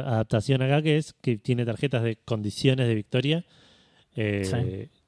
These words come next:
Speaker 1: que te, que te dicen qué es lo que tenés que lograr con esas piezas. No es, debes hacer puntos, porque claramente debe ser muy difícil de contar. No sé cómo funciona tampoco, si todos tienen la misma pieza o, o qué, pero como que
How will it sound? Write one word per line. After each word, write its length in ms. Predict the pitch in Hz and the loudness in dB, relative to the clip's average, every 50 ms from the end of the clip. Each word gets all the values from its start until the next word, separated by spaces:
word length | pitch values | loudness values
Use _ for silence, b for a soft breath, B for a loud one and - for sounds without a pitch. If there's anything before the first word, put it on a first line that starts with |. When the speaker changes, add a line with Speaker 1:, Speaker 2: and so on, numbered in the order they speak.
| _ _ - | _ _ -4
Speaker 1:
que 460 | - 117 104 104 107 120 151 175 - - | 0 0 2 2 2 0 -2 -6 -10 -4
te, 540 | - 120 107 101 101 98 98 101 98 98 | -2 0 0 0 0 -2 -2 -2 -4 -4
que 120 | - - 110 | -4 -2 0
te 80 | - | 4
dicen 280 | 113 120 110 139 131 120 | 4 4 4 4 2 2
qué 80 | 110 123 | 2 2
es 60 | 127 | 2
lo 80 | 135 | 2
que 80 | 120 110 | 2 2
tenés 180 | 113 110 107 - | 0 -2 -2 0
que 80 | 127 | 0
lograr 340 | 107 104 107 107 110 107 101 | 2 2 2 2 0 0 0
con 100 | 101 101 | -2 -4
esas 200 | 95 - 104 - | -4 -4 -6 -4
piezas. 260 | - 123 107 98 101 | -4 -4 -4 -4 -4
No 100 | 98 117 | -2 -2
es, 220 | 117 113 - - _ _ _ _ - | -2 -2 -4 -8 _ _ _ _ 0
debes 160 | 123 117 110 | 0 2 2
hacer 240 | 127 120 107 113 104 | 0 0 0 -2 0
puntos, 440 | - - 123 131 131 127 139 139 - | 4 2 2 4 4 0 0 0 0
porque 260 | - - 101 95 95 | -6 -12 -12 -12 -12
claramente 520 | - 107 101 95 95 95 98 - 95 92 b b b b b b b b b b | -10 -8 -8 -8 -8 -8 -8 -8 -10 -10 b b b b b b b b b b
debe 120 | - 120 107 | 2 2 2
ser 180 | - 123 110 | 2 0 0
muy 140 | 110 127 160 | 2 2 2
difícil 280 | 131 113 131 127 131 120 | 2 2 0 0 0 0
de 120 | 117 110 | 0 0
contar. 340 | 117 120 113 - 143 147 143 B B B B B - | 0 0 2 2 2 2 0 B B B B B -2
No 80 | 131 - | 0 2
sé 100 | 175 156 | 4 4
cómo 140 | 156 147 | 4 4
funciona 320 | 123 131 127 117 151 156 131 | 4 4 4 4 2 2 2
tampoco, 260 | 127 120 160 147 139 | 0 0 0 0 0
si 140 | 110 127 113 | -2 -2 0
todos 200 | - 135 127 - | 2 2 2 2
tienen 200 | - 135 123 117 | 0 0 0 0
la 40 | 120 | -2
misma 80 | 123 120 - | -2 -2 -2
pieza 360 | - 131 139 131 - - 120 | 0 0 0 0 -2 -4 -6
o, 60 | 107 113 | -6 -6
o 220 | 123 123 110 101 | -6 -6 -8 -6
qué, 280 | - - 127 135 156 - b b b b b b b b b b b | -2 0 0 0 0 -4 b b b b b b b b b b b
pero 160 | - 123 113 113 | 2 2 4 4
como 160 | 117 113 113 | 4 4 4
que 340 | 113 117 110 110 113 - | 4 4 4 2 2 -2